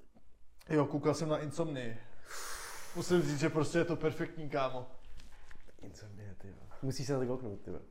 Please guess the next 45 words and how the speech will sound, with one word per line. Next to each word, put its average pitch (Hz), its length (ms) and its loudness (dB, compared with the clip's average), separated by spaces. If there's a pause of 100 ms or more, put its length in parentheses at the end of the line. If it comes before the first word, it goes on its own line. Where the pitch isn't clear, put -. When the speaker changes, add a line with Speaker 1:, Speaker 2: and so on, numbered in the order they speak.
(320)
Speaker 1:
Já 165 80 6
jsem, 160 180 6
myslím, 165 240 6
já 160 60 8
Speaker 2:
Já 151 60 8
to 117 60 2
Speaker 1:
jsem, 170 160 6
Speaker 2:
tak 160 80 2
miluju. 131 300 4
Speaker 1:
já 151 120 6
jsem 147 160 0
si 160 120 -4
koukal 165 320 4
na 160 100 0
C 160 140 -4
S 151 100 -6
F 151 180 -4
D, 170 80 2
myslím, 156 240 -4
že 139 80 0
jsem 156 160 -4
tomu 160 160 -4
dával 156 260 6
čtyři, 156 400 -2
teď 151 140 0
jsem 147 140 -4
se 151 100 -4
na 151 80 -2
to 151 100 -6
koukal, 147 300 -2
ty, 135 140 -4
musel 113 280 -8
jsem 120 160 -10
to 117 60 -10
přehodnotit, 120 580 -6
jako. - 200 -8 (1120)
Protože 113 480 -4
je 113 260 -2
to 117 100 -6
fakt 123 180 -4
vynikající. 127 680 -4
A 139 80 0
jako 139 320 2
Robin 135 280 0
Williams, 139 540 -2